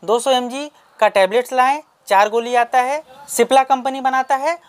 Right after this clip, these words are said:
उस चार टैबलेट्स में दो टैबलेट्स उनको अगले रात को खाना है और दो टैबलेट पेशाब के रास्ते अंदर डाल देना है। गारंटी है आपको उसी रात को या सुबह में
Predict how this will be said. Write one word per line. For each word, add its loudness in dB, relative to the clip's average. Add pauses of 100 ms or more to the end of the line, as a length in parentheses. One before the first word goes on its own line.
(220)
उस -4
चार 4
टैबलेट्स -4
में -8
दो 0
टैबलेट्स -2
उनको -2
अगले -2
रात 4
को -2
खाना -4
है -2
और -4
दो -4
टैबलेट -4
पेशाब -2
के -2
रास्ते 0
अंदर -2
डाल 4
देना -4
है। -4 (560)
गारंटी 0
है 2 (300)
आपको 0 (240)
उसी -2
रात 4
को -4
या 0
सुबह -6
में -8